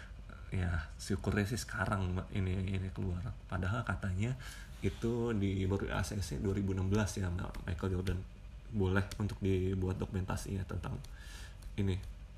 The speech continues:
Terus juga to-, ya, Tobias Harris juga ke-, keren sih. Nggak sabar sih nonton yang selanjutnya sih. Tapi tentang ini nih,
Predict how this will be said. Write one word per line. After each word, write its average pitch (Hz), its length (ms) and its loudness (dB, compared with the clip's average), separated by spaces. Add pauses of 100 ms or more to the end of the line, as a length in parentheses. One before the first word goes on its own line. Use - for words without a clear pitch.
(880)
Terus - 160 -4
juga 98 480 2
to-, - 220 -8 (1400)
ya, 95 400 2
Tobias 95 320 0
Harris 95 240 0
juga - 320 -6
ke-, - 220 -8 (880)
keren 135 240 0
sih. 107 240 0 (320)
Nggak 90 160 2
sabar 95 320 6
sih 92 160 0
nonton 90 240 2 (240)
yang 92 160 4
selanjutnya 95 640 4
sih. 95 160 -2 (640)
Tapi - 400 -4 (240)
tentang 104 400 2
ini 107 160 4
nih, 165 180 0